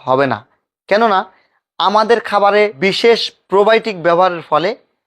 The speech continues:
পানিতে জোপ্ল্যাঙ্কটন এবং ফাইটোপ্ল্যাঙ্কটন তৈরি হয়। এই কারণে খাবার খরচটা অনেকটাই কম লাগে, অর্থাৎ বারোশো গ্রাম খাবার খাইয়ে আপনি এক কেজি মাছ উৎপাদন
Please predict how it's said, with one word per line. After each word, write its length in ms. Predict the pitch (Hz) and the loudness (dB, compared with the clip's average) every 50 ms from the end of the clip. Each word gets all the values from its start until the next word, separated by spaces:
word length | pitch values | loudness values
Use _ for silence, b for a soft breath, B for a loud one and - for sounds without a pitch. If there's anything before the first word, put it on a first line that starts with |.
| _ _ _ _ _ _ | _ _ _ _ _ _
পানিতে 320 | 156 160 180 196 202 - 214 190 147 - | -2 -2 -2 -2 0 0 -2 -2 0 0
জোপ্ল্যাঙ্কটন 500 | 196 202 202 - 220 220 220 220 220 226 226 | 0 0 0 0 0 0 0 -2 -4 -4 -4
এবং 100 | 226 226 214 - | -4 -6 -4 -2
ফাইটোপ্ল্যাঙ্কটন 580 | 220 240 233 247 233 240 226 214 196 196 185 170 175 | -2 -2 -2 -2 -2 -2 -2 -2 0 -2 -2 -2 -2
তৈরি 160 | 165 143 131 135 | -2 -2 -4 -4
হয়। 140 | 123 110 - _ _ _ _ _ _ _ _ _ - | -8 -12 -14 _ _ _ _ _ _ _ _ _ 0
এই 160 | 165 196 208 - 220 | 2 2 2 2 2
কারণে 280 | 208 196 185 180 196 226 277 _ _ _ _ _ _ _ _ - | 0 2 0 -2 -4 -6 -8 _ _ _ _ _ _ _ _ -12
খাবার 320 | - - 196 196 208 202 - | -4 -2 0 0 0 0 0
খরচটা 300 | 208 208 214 - - 240 - 196 | -4 -6 -6 -4 -4 -2 -2 -2
অনেকটাই 280 | 185 190 190 - 202 196 - | -2 -4 -4 -6 -6 -6 -4
কম 120 | 175 160 151 135 120 | -4 -4 -2 -2 -4
লাগে, 180 | 117 113 117 - - _ - 185 | -4 -6 -8 -12 -8 _ 0 0
অর্থাৎ 320 | 208 - - 175 170 135 - - _ _ _ _ _ _ _ _ _ _ _ _ - | 0 0 -2 -2 -2 -2 -4 -8 _ _ _ _ _ _ _ _ _ _ _ _ 0
বারোশো 340 | 165 185 208 202 - 240 233 208 | 0 2 0 0 0 -2 0 2
গ্রাম 200 | 220 214 208 196 - - | 0 0 0 -2 -4 -4
খাবার 220 | 185 175 170 165 156 - | 0 0 0 0 0 -2
খাইয়ে 240 | - 165 170 170 165 160 143 | -2 0 0 2 2 0 0
আপনি 200 | - - 170 202 247 285 - _ _ _ _ _ _ - | -2 -2 -2 -2 -2 -4 -10 _ _ _ _ _ _ 0
এক 180 | 196 220 220 220 - | 2 2 0 0 0
কেজি 220 | 220 214 196 190 175 165 | 0 0 2 0 0 2
মাছ 160 | 160 160 156 - - - _ _ _ - | 0 0 0 -2 -6 -14 _ _ _ -20
উৎপাদন 320 | 123 - - 175 170 175 | -10 -4 -4 -2 0 -2